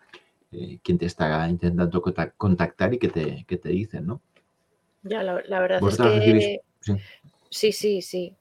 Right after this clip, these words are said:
Speaker 2: sí. Eh, los, i-, incluso los WhatsApp estos de, "Hola, soy papá, eh, mm, me pasa no sé qué", o sea que, que efectivamente que nos llegan a todos. Vamos, que yo y
Speaker 1: Sí.
Speaker 2: siempre digo,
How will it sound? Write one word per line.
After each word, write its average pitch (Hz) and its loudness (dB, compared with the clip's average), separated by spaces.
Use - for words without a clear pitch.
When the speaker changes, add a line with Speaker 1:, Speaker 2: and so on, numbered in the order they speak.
Speaker 2:
sí. - -6
Eh, 175 -4
los, 180 -2
i-, 190 -4
incluso 190 0
los 175 2
WhatsApp 190 4
estos 180 0
de, 175 2
"Hola, 233 4
soy 226 -2
papá, 240 4
eh, 180 2
mm, 175 -14
me 180 -6
pasa 208 -6
no 233 -4
sé 202 -8
qué", 220 2
o 185 2
sea 170 -4
que, 165 -4
que 190 0
efectivamente 190 0
que 175 0
nos 160 -6
llegan 175 -2
a 170 -6
todos. 196 0
Vamos, 196 0
que - 2
yo 220 8
y 269 4
Speaker 1:
Sí. 180 -6
Speaker 2:
siempre 226 4
digo, 180 2